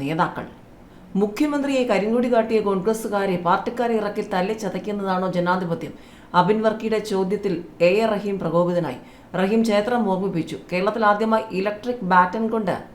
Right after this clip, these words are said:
ലാത്തിചാർജ് നടത്തിയത്, സമരക്കാർക്ക് നേരെ ആദ്യമായി ഗ്രനേഡ് പ്രയോഗിച്ചത്, ജലപീരങ്കി ആദ്യമായി ഉപയോഗിച്ചതൊക്കെ യു ഡി എഫ് സർക്കാരിന്റെ കാലത്തായിരുന്നു.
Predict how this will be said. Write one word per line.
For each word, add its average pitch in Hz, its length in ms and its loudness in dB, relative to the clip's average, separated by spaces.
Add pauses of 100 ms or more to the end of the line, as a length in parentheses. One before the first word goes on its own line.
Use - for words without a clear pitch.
(600)
ലാത്തിചാർജ് 202 640 0
നടത്തിയത്, 180 360 0 (200)
സമരക്കാർക്ക് 220 560 0
നേരെ 202 200 0
ആദ്യമായി 202 380 0
ഗ്രനേഡ് 190 500 0
പ്രയോഗിച്ചത്, 175 540 0 (440)
ജലപീരങ്കി 226 540 2 (160)
ആദ്യമായി 208 400 2
ഉപയോഗിച്ചതൊക്കെ 196 680 0
യു 185 140 2
ഡി 220 60 0
എഫ് 214 120 -6
സർക്കാരിന്റെ 180 540 -2
കാലത്തായിരുന്നു. 156 540 -4